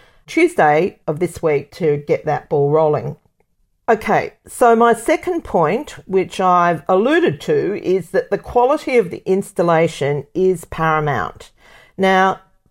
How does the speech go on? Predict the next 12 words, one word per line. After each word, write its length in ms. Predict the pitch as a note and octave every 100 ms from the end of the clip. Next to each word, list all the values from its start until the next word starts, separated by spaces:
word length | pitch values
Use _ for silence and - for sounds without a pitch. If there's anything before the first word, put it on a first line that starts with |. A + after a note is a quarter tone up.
| -
please 640 | - B3 B3 C4+ C4 - -
don't 520 | G3+ G3 G3 - -
use 540 | F3 F#3 F3+ F#3 D#3+ -
a 200 | E3 E3
general 500 | E3 C#3+ F#3 G3 A3
builder 560 | G3 F3 E3 D#3 D#3 E3+ -
to 140 | F3
install 440 | D#3+ D3+ F3+ F3+
your 160 | G3 F3
flat 360 | E3 E3 - -
pack 260 | D3+ -
kitchen 500 | - - - D3+ D#3+